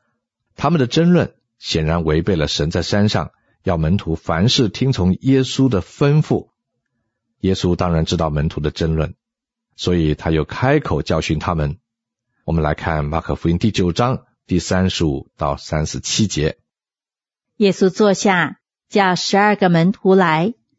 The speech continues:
Speaker 2: 说：“若有人愿意做首先的，他必做众人末后的，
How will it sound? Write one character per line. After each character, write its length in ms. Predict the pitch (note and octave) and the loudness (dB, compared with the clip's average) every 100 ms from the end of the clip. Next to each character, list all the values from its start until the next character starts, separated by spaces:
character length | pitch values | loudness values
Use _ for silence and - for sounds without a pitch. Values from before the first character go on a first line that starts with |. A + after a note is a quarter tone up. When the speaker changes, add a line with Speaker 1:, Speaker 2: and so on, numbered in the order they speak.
| _ | _
Speaker 2:
说 640 | - - G#3 F#3+ F#3+ G3 - _ _ _ _ _ _ - | -6 2 4 4 4 0 -8 _ _ _ _ _ _ 4
：“若 180 | F#4+ | 6
有 180 | C#4 F#3+ | 6 6
人 380 | E3 D#3+ E3 F3+ | 4 4 4 4
愿 240 | A#3+ A#3+ G#3+ | 4 2 4
意 120 | G#3 | 2
做 260 | A#3 G3+ | 4 2
首 400 | F#3 - G3+ E3 | 2 0 2 2
先 420 | D3 - A#3+ A#3+ A#3+ | 0 0 4 4 4
的， 220 | F#3 - _ _ _ _ - | 2 -2 _ _ _ _ -4
他 200 | A3 G3 | -2 2
必 180 | G3 | 2
做 420 | F3+ G3+ F#3+ F3+ F#3 | 4 4 4 4 2
众 260 | A#3 G#3+ | 2 4
人 200 | F#3 E3+ | 4 4
末 300 | G3+ C#4 B3 | 4 4 4
后 340 | G3+ - D4 G3+ | 2 2 4 4
的， 220 | F3 | 2